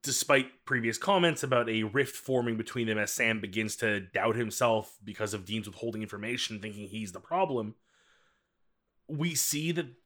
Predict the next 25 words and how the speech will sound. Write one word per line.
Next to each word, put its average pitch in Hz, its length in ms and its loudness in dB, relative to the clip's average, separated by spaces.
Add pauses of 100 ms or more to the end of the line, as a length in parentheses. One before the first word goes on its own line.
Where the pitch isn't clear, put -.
(160)
in 135 220 0
this, 143 200 4
a 139 120 8
moment 135 400 6
of 123 60 4
immediate 120 500 0
action, 120 580 -2
in 113 220 -2
a 110 60 2
moment 113 360 0
of, 107 180 0
like, 110 240 4
just - 320 -6
fight 110 220 0
or 110 100 -2
flight 110 360 -6
type 139 240 -2
response, 156 540 -2 (520)
the 143 180 0
two - 320 0
can 127 300 0
work 107 180 -2
together 113 360 -2
so 110 360 2
well. 107 600 2